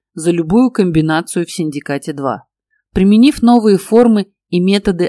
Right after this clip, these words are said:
агентурно-оперативной работы, чекисты нанесли сокрушительный удар по савенковскому движению. В исследовании на конкретных архивных материалах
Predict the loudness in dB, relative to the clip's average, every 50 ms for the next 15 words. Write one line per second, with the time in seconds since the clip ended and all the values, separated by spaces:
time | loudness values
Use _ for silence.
0 | -4 -6 -8 -6 -2 -2 -4 -2 -2 -2 0 2 2 0 0 -2 -4 -4 -2 -2
1 | -2 -2 -2 -4 -6 -4 -4 -2 -2 -2 -2 -2 -2 0 0 -2 0 -2 -4 -8
2 | -8 _ _ _ _ _ _ _ -12 -12 -8 -4 -2 -2 -2 0 -2 0 0 0
3 | 0 -2 -4 -4 -6 -6 -6 -4 -6 -8 -8 -8 -8 -6 -4 -6 -4 -2 -2 -2
4 | -2 -2 -4 -4 -6 -4 0 2 2 2 0 -2 _ _ _ _ _ _ _ -6
5 | -4 -2 0 2 2 2 2 0 -2 -4 -6 -10 -12 -8 -6 -4 -4 -4 -4 -6
6 | -6 -8 -6 -4 -4 -4 -4 -6 -10 -12 -16 -20 _ _ _ _ _ _ _ _
7 | _ _ _ _ _ _ _ _ _ _ _ _ -4 -2 0 0 0 -2 -2 -2
8 | -2 -2 -2 -2 -2 -2 -2 -2 -4 -6 -6 -10 _ _ _ -10 -6 -2 -2 0
9 | 0 0 0 0 2 0 0 0 0 -2 -4 -4 -4 -2 -2 0 0 -2 -2 -2
10 | -4 -4 -2 -2 -2 0 0 2 2 0 -2 -4 -6